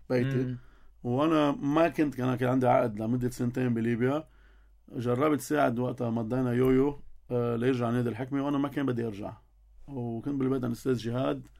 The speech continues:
Speaker 1: "الله أنت بدك تضل." وبلشت من هونيك جرجت.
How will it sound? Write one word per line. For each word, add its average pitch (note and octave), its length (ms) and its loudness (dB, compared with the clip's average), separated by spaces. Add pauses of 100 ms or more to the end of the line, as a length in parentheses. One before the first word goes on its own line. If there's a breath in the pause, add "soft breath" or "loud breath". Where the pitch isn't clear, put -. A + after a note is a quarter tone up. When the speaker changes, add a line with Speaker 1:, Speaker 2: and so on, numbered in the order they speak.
(640)
Speaker 1:
"الله B2+ 200 2
أنت C3 120 -2
بدك A#2+ 220 0
تضل." A2 340 -4 (500)
وبلشت C3+ 640 -2
من A2 60 -6
هونيك A2 220 -2
جرجت. G2 340 -4